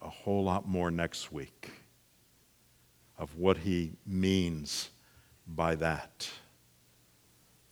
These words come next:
But he is describing himself as a bread unlike, unlike they could imagine and unlike we can imagine. He is saying this, "Look,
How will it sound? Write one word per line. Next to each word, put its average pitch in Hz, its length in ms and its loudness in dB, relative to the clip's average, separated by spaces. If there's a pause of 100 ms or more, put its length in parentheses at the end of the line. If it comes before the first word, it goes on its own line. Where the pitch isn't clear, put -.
(520)
But 113 120 12
he 139 160 12
is 131 160 10
describing 147 880 8
himself 127 680 10
as 104 160 8
a 107 80 12
bread 107 520 12 (160)
unlike, 139 840 10 (760)
unlike 160 440 12 (580)
they 127 360 12
could 180 240 10
imagine 156 520 12
and 131 160 12
unlike 139 560 12
we 135 360 12
can 107 480 6
imagine. 107 800 10 (1300)
He 160 140 12
is 131 140 12
saying 143 360 12
this, 131 240 10
"Look, - 340 10